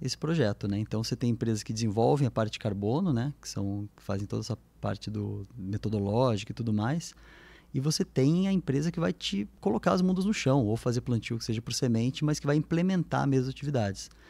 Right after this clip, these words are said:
É, normalmente não é a mesma empresa, pode ser, mas normalmente não é. Às vezes pode ser o proprietário que também se en-, se engaja nessa, na,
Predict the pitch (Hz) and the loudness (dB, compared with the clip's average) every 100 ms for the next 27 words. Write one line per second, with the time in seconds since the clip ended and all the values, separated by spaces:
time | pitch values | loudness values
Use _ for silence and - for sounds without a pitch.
0 | - - - - 120 120 127 127 139 151 | -20 -20 -20 -8 0 4 4 4 4 4
1 | 147 143 147 139 160 127 127 107 - 113 | 6 6 4 4 2 4 4 2 0 0
2 | 110 - 117 123 117 117 117 135 135 117 | 0 0 0 0 2 0 0 0 2 2
3 | 120 - - - - - 107 120 123 123 | -2 -6 -20 -20 -20 -4 0 0 2 2
4 | 123 131 123 117 - 107 131 117 - 107 | 2 0 0 -2 2 2 4 2 0 0
5 | 110 110 113 104 101 - - 113 104 104 | 0 0 -2 -2 -2 -6 -2 0 0 0
6 | 107 104 - 95 95 117 - - 107 104 | 0 -2 -2 -4 -4 -8 -12 -10 -6 -6
7 | 101 101 | -6 -8